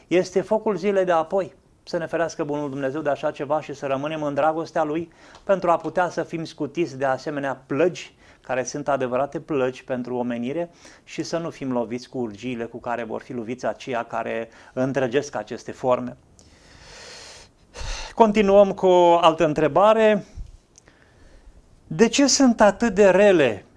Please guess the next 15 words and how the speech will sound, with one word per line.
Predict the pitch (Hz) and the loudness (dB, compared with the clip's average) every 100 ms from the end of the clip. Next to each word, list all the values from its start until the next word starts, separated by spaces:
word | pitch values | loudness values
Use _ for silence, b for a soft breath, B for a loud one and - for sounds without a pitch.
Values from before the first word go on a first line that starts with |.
| _ - | _ -2
ura, | 196 226 190 123 98 - - _ - | 2 6 6 4 2 -6 -20 _ -14
dezbinarea, | 135 123 180 143 147 170 190 214 175 135 - | -4 4 4 4 0 2 6 4 4 2 2
emulațiile, | 175 175 160 202 214 - 160 120 107 104 _ b b | 2 4 6 6 6 2 0 0 -2 -4 _ b b
care | b 143 147 151 | b 2 4 2
explică | 147 - 185 170 | 0 0 2 4
aici | 170 175 | 4 4
că | 151 165 | 2 2
sunt | 156 170 151 | 0 0 2
dorințele | 156 175 170 170 156 | 2 2 0 2 2
intense | 156 139 180 185 170 151 | 2 2 2 2 2 0
de | 139 | 0
superioritate | 139 127 147 143 143 135 170 160 156 135 | -2 0 2 4 2 2 2 2 2 0
rezultată | 135 127 120 147 143 | 2 0 2 2 2
din | 135 135 | -2 -2
competiție? | 135 131 127 - 170 - 107 | -2 -2 -2 -2 -2 -4 -6